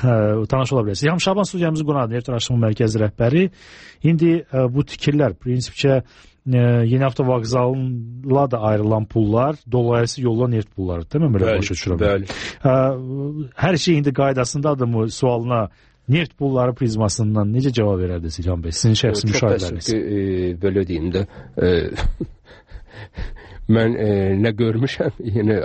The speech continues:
Speaker 2: avtovağzalı, e, nə də ki, bir süjet görmüşəm onun, e, fəaliyyəti ilə bağlı. Ancaq, e, reallıq budur ki, mən, e, bir neçə dəfə demişəm ki,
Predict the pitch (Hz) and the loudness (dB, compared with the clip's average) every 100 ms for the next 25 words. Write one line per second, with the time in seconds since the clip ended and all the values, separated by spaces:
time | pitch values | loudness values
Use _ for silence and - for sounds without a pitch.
0 | 85 - 113 101 76 101 98 92 80 78 | -2 -2 -2 -2 -2 0 0 0 -2 -2
1 | 87 - - - 95 98 98 104 104 98 | -8 -14 -18 -4 2 4 4 2 0 -2
2 | 107 101 101 - - 104 120 - 98 104 | -2 -2 -4 -6 -2 0 0 0 0 0
3 | 101 98 92 98 92 92 92 90 104 98 | 0 0 2 2 0 -2 -2 0 0 0
4 | 90 98 87 80 - - 117 107 - 98 | 0 0 0 -2 -4 -4 -4 -8 -10 -12
5 | 98 - 127 127 120 127 - 107 104 101 | -14 -4 0 2 2 -2 -2 -2 0 2
6 | 104 123 123 139 143 - 151 156 - 90 | 2 0 -2 -4 -6 -4 -2 -2 -2 -6
7 | - - - - - _ _ _ _ _ | -10 -20 -20 -20 -20 _ _ _ _ _
8 | - 123 131 - 110 104 101 101 135 135 | -2 0 0 -2 0 2 2 2 0 0
9 | 110 98 92 80 85 87 92 78 - - | -4 -6 -6 -4 -2 -2 -2 -4 -6 -8